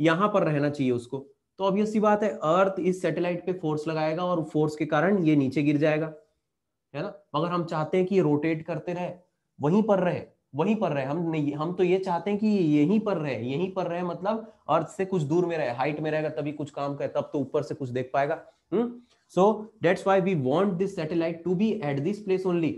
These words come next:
but we cannot make it stay just like this। कोई propulsion वपल्शन लगाना होगा, जो फोर्स नीचे लगा रहा है तब जाके वहीं पे रहेगा।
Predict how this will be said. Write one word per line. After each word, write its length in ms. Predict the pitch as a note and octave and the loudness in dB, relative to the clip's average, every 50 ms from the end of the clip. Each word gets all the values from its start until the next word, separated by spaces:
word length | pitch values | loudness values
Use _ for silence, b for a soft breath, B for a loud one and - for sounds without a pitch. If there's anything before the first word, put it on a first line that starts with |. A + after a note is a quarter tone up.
| - - - | -8 -8 -4
but 140 | F3+ G3 F#3+ | -4 -2 0
we 120 | F3 E3+ E3+ | 0 0 2
cannot 400 | E3+ G3 F#3 F#3 G3 G#3+ G3+ G#3 D#3+ | 2 2 2 4 4 2 2 2 2
make 260 | D#3 D#3 D#3+ D#3 G3+ | 2 2 2 0 -4
it 160 | G3 D#3 F3+ D#3+ D#3+ | -4 -4 -4 -6 -6
stay 180 | - - E3+ E3 D3 | -6 -4 -4 -2 -2
just 260 | C#3 C#3 C#3 - - | -2 -4 -4 -4 -6
like 160 | C#3+ C3+ B2+ A#2+ | -6 -6 -4 -6
this। 180 | A#2+ A#2 A2+ - - _ _ _ _ _ _ _ _ _ - | -6 -8 -10 -12 -18 _ _ _ _ _ _ _ _ _ -4
कोई 80 | D#3+ D#3+ | -4 -4
propulsion 500 | D3+ - D3 D3 D3+ D3 C#3 C#3 D#3 D#3 | -2 -2 -2 -2 -2 -2 -2 -2 -2 -2
वपल्शन 360 | D#3+ D3+ D#3 D3 C#3 - D#3+ D3 | -2 -2 -2 -4 -6 -6 -4 -2
लगाना 280 | D3 C#3+ C#3+ C#3+ D3 | -2 0 0 0 0
होगा, 140 | C#3+ C#3+ D3 | 0 0 0
जो 140 | C#3+ D3 C#3+ | 0 0 -2
फोर्स 300 | D3 D3 D3 D3 D3 D3 | -2 0 -2 -2 -2 -2
नीचे 220 | C#3 C3 - D#3 | -6 -4 -4 -4
लगा 240 | C#3+ C#3 C3+ C3+ C3 | -2 0 0 0 0
रहा 100 | C3+ C#3+ | 0 0
है 60 | - - | -2 -4
तब 140 | C3+ B2+ | -4 -4
जाके 280 | B2+ C#3 C3 B2+ D3 C#3 | -2 -4 -4 -4 -4 -6
वहीं 220 | B2+ B2+ C3+ B2+ | -6 -6 -8 -8
पे 80 | - C3+ | -8 -6
रहेगा। 240 | B2+ B2+ B2+ C#3+ | -6 -6 -6 -6